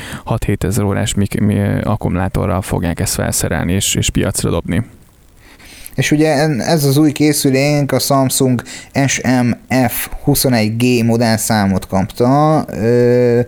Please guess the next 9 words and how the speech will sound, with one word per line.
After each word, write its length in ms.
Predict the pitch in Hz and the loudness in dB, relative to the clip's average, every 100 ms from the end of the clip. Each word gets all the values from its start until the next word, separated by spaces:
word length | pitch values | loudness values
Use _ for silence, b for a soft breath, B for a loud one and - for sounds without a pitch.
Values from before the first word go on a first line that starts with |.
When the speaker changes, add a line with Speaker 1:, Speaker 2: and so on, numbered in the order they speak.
| B B - | B B -2
Speaker 2:
ez 100 | 139 | 2
nagy 180 | 160 | 2
valószínűséggel 800 | 156 151 - 143 131 127 120 123 | 2 2 2 0 2 0 2 2
vagy 200 | 127 135 | 2 2
Galaxy 400 | 123 139 139 - 131 | 2 2 2 2 0
F 60 | 113 | 2
tizenkettő, 960 | 131 123 117 127 127 - 135 131 135 135 B B B | 2 2 2 0 -2 -2 2 4 2 0 B B B
vagy 540 | 120 127 135 127 - - | 0 2 2 2 -2 -6
Galaxy 640 | 123 135 131 - 127 120 | -2 2 2 0 0 0